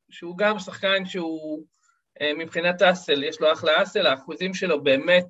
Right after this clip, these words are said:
קשים לעיכול, אבל <coughs> גם הוא שחקן צעיר, אה, שיכול לקבל תפקיד קצת יותר גדול באטלנטה,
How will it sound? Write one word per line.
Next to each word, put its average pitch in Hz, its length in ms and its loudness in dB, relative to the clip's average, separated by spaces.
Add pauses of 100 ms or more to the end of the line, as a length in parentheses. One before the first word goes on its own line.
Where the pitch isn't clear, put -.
(520)
קשים 202 360 -4
לעיכול, 208 540 0 (840)
אבל - 260 -2 (320)
<coughs> - 360 2
גם 208 140 4
הוא 240 120 0
שחקן 196 380 0
צעיר, 226 520 2 (720)
אה, 151 680 -2 (880)
שיכול 170 340 0
לקבל 220 320 2
תפקיד 208 320 -4
קצת 190 240 -6
יותר 190 240 0
גדול 185 300 2
באטלנטה, 220 720 -2